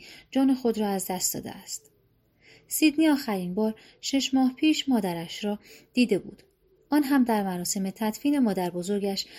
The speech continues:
که علاقهٔ زیادی به او داشت. در کمتر از یک سال مادر بزرگ و مادرم را از دست داده بودم و بعد هم خواهرم به جای خیلی دوری نقل مکان کرد.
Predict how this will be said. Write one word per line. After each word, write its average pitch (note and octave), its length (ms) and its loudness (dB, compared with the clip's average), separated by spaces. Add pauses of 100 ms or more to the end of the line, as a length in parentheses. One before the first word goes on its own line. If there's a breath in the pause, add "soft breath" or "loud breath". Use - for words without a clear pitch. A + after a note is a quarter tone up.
(160 loud breath)
که C4+ 100 -4
علاقهٔ C4+ 420 2
زیادی A#3 380 2
به E3+ 80 -6
او - 120 -8
داشت. - 440 -10 (1000 soft breath)
در C#4 140 4
کمتر D#4 380 2
از D#4+ 200 2
یک D#4+ 160 0
سال C4+ 360 0
مادر F#3+ 280 0
بزرگ E3+ 440 -4
و G#3 80 -2
مادرم B3+ 400 2
را B3+ 140 2
از G#3 180 0
دست F#3 300 -4
داده F#3 200 -6
بودم F#3+ 340 -16 (800 loud breath)
و A3+ 80 4
بعد A#3+ 180 4
هم B3+ 200 4
خواهرم G#3+ 520 -4 (280 loud breath)
به C4 100 2
جای C#4+ 240 0
خیلی A3+ 360 0
دوری C4+ 260 2
نقل G3+ 300 0
مکان E3+ 360 -10
کرد. - 380 -20